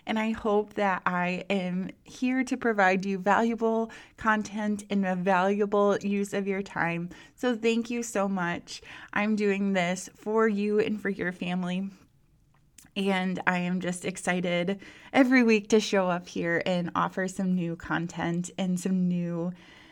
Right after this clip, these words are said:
things to talk about in terms of kids and family health. So if you are, that being said, if, like, you are someone that's been tuning into the podcast, I would incredibly appreciate you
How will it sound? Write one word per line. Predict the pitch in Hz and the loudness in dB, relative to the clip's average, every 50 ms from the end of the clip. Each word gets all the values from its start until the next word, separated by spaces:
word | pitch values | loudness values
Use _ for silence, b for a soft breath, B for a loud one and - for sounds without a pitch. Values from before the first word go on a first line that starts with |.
| B B B B - - | B B B B -2 6
things | 240 226 202 185 185 196 214 220 | 6 6 6 6 2 0 0 2
to | - 277 | 2 2
talk | 269 277 277 294 359 - - | 4 6 6 6 6 6 4
about | 262 220 180 170 - | 4 6 6 6 4
in | - 196 196 | 2 0 0
terms | 190 190 185 190 196 196 | 0 -2 -4 -2 -2 -2
of | 185 175 175 | -2 -4 -4
kids | - 220 196 180 180 180 180 | -2 -2 -2 0 0 0 2
and | 143 165 190 180 180 | 2 2 2 0 -2
family | - 151 160 170 160 156 170 | -2 -2 -2 -2 -2 -2 -2
health. | 170 - - 147 - - 175 - - | -2 2 2 2 2 2 -4 -14 -16
So | - - - 214 185 170 180 180 B B B B B B B B _ - | -10 -2 2 2 2 2 0 -4 B B B B B B B B _ 4
if | 233 254 247 247 | 4 4 6 6
you | 277 285 349 349 311 - - | 4 4 4 2 0 0 0
are, | 185 185 185 190 196 196 196 190 185 214 202 | -2 -2 0 2 2 2 2 2 2 0 2
that | 202 196 202 | 0 0 2
being | 226 220 220 220 | 2 0 0 2
said, | 202 175 165 175 | 2 2 2 2
if, | 185 196 190 | 0 0 0
like, | 190 190 196 - _ - | 0 -2 -2 -8 _ -10
you | 190 202 214 226 240 254 254 | -4 -2 0 2 2 2 2
are | - - 180 180 180 190 | 2 2 2 2 2 0
someone | 196 - 175 175 175 175 | -2 -2 -2 0 0 0
that's | 180 170 175 - - | 0 -2 -2 -2 -4
been | 180 180 196 | -2 -2 0
tuning | 202 233 233 226 220 214 | 2 2 2 4 2 2
into | 208 202 202 190 | 0 0 0 0
the | 202 | -2
podcast, | 202 - - 175 175 185 185 180 - - 190 175 175 170 180 190 175 - - - - B B B _ - | -2 -2 0 0 0 0 0 -4 -8 -6 -4 -2 0 0 0 -2 -6 -8 -14 -16 -16 B B B _ -6
I | - 208 214 220 226 233 262 277 | -4 -2 0 2 2 4 2 2
would | 285 311 320 320 302 311 - _ _ _ _ _ _ _ _ _ _ _ _ _ - | 2 2 2 2 2 0 -4 _ _ _ _ _ _ _ _ _ _ _ _ _ -4
incredibly | 220 220 214 - - 208 185 180 180 180 185 185 185 - | -2 -2 -4 -4 -2 -2 0 0 0 0 0 -2 -2 -2
appreciate | - 175 - - 165 160 156 - - 170 165 160 - - - - | -2 -4 -4 -2 -2 -2 -2 -2 0 2 2 2 0 -2 -6 -8
you | 185 175 175 175 175 170 170 170 170 | -4 -2 0 0 0 0 0 -2 -2